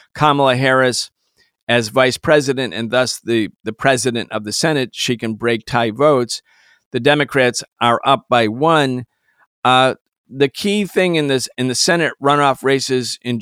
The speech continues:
in Georgia in January was a very, very, very high turnout of black voters.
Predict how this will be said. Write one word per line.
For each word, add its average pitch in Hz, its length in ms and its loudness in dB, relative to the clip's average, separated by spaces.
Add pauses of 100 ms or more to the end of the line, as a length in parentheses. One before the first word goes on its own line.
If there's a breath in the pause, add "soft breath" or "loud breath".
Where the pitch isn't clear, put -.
(140)
in 117 140 -4
Georgia 131 420 0
in 117 160 -6
January 127 800 -2 (760)
was 147 180 2
a 156 40 6
very, 151 600 2
very, 147 340 0
very 143 320 0
high 131 280 -2
turnout 123 500 -2 (420)
of 123 220 2
black 123 520 -2 (360)
voters. 143 720 2